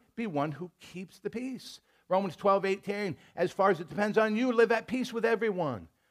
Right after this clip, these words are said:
I actually jumped ahead of myself in the sermon, but that's okay. Colossians three fifteen, "Let the peace of Christ rule in your hearts,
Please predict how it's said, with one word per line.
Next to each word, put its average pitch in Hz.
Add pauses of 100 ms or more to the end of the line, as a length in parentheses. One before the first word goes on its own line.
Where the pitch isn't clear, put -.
I 175
actually 160
jumped 139
ahead 120
of 110
myself 104
in 101
the 101
sermon, 104
but 113
that's 107
okay. - (320)
Colossians 196
three 202
fifteen, 190
"Let 208
the 190
peace 269
of 220
Christ 233 (240)
rule 269
in 202
your 160
hearts, 110